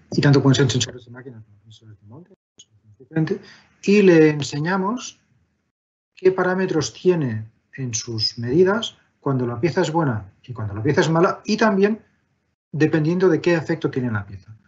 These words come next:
Pronto hay un proceso de aprendizaje, que aquí lo hace este señor de aquí, donde va cogiendo piezas,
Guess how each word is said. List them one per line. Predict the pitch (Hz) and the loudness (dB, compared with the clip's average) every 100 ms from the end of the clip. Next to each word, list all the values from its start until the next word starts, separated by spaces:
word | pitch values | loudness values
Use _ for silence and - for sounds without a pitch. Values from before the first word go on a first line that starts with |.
| _ | _
Pronto | - 156 143 | -2 0 2
hay | 127 | 2
un | 131 123 120 117 113 | 2 0 -2 -6 -6
proceso | 113 139 - | -4 -4 -2
de | 120 | -4
aprendizaje, | 110 113 113 170 - 185 240 _ - - - | -4 -4 0 0 2 -2 -4 _ -20 -20 -20
que | - | -20
aquí | 107 | -16
lo | 113 | -14
hace | 107 117 | -12 -12
este | 107 | -12
señor | 107 104 104 | -12 -14 -16
de | 98 | -16
aquí, | 98 _ _ _ _ _ _ _ _ _ _ _ _ _ _ _ _ _ _ | -18 _ _ _ _ _ _ _ _ _ _ _ _ _ _ _ _ _ _
donde | 123 123 | -6 -4
va | 123 135 | -4 -4
cogiendo | - - 131 120 | -4 -2 -2 0
piezas, | 143 196 208 247 - - | 2 2 2 -2 -4 -10